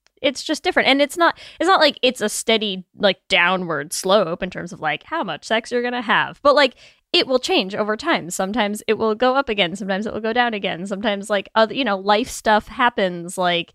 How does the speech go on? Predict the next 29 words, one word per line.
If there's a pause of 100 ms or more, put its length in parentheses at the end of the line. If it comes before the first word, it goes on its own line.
(520)
and
you
just,
you
adapt
and
you
adjust
and
you,
like,
make
space
for
your
relationship
to
change
and
grow
and
evolve
over
time.
And
I
think
that,
like,